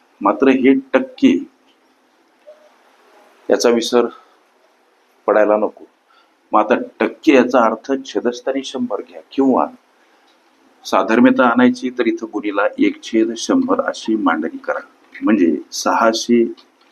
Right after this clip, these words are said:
छेदस्थानी सातशे, हे दोन शून्य, दोन शून्य खलास, याचा अर्थ सहा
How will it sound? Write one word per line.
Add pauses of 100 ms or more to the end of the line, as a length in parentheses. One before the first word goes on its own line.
(320)
छेदस्थानी (500)
सातशे, (1600)
हे (140)
दोन
शून्य,
दोन
शून्य
खलास, (500)
याचा
अर्थ
सहा